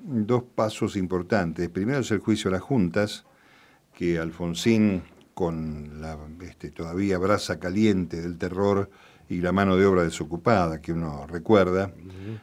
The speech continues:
Speaker 1: este, terminó cerrando en las cúpulas de las juntas militares y después, este, legislando sobre las llamadas leyes del perdón, la obediencia a vida y punto final,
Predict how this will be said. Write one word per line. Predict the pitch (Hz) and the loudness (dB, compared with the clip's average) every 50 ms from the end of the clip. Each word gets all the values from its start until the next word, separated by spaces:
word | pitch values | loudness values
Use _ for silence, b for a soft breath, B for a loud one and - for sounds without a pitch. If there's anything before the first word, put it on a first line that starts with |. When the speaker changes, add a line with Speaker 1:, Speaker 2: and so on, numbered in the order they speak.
| _ _ - | _ _ -4
Speaker 1:
este, | 107 95 87 87 90 87 - - 87 82 82 80 78 78 76 78 - _ | -2 0 0 0 -2 -4 -4 -2 -2 -2 -2 -4 -6 -8 -10 -14 -8 _
terminó | - 101 95 90 92 95 98 110 110 | -2 0 0 2 2 2 4 4 4
cerrando | 104 - - 107 98 104 123 123 110 98 92 90 87 87 | 4 2 0 0 2 4 4 6 6 6 4 4 2 2
en | 87 85 | 0 0
las | 85 82 85 | -2 -4 -4
cúpulas | - - 120 104 85 - 95 90 95 92 90 90 78 | -2 0 0 0 2 2 0 2 2 2 0 -2 -6
de | 82 76 | -10 -12
las | 80 - | -10 -6
juntas | - 104 101 87 92 90 | -4 -2 -2 -2 -2 -2
militares | 101 101 95 98 92 - 104 92 92 95 95 92 - - B B B B B B B B B B - | -2 -2 -4 -2 0 2 2 2 2 2 0 -2 -4 -10 B B B B B B B B B B 0
y | 110 | 2
después, | 107 98 92 - 107 107 110 107 - | 2 2 4 4 4 4 4 4 0
este, | 101 85 - 95 87 | -4 -2 0 0 0
legislando | 87 95 92 92 98 87 95 101 98 101 101 101 107 110 107 101 | 2 0 0 -2 -4 -2 0 0 2 2 4 4 6 6 4 4
sobre | 90 - - - - 95 90 90 90 85 | 0 -4 -6 -2 0 2 2 2 0 0
las | 85 85 85 87 | -2 -4 -6 -4
llamadas | 90 90 95 101 98 90 87 | -4 -2 0 0 -2 -2 0
leyes | 98 98 92 92 90 | -2 -2 -2 -2 -4
del | 90 90 85 | -4 -6 -6
perdón, | 82 - 95 98 110 123 117 95 87 82 | -4 -4 -2 2 4 6 4 4 2 0
la | 80 80 | -4 -4
obediencia | 80 85 92 92 90 - 95 | -2 -2 0 0 -2 -2 -2
a | 87 | -2
vida | 95 101 95 | 0 0 0
y | 92 | 0
punto | - - 95 92 98 90 | 0 -2 -2 -2 -2 -2
final, | - 101 104 104 104 104 104 101 | -2 0 2 2 2 2 2 0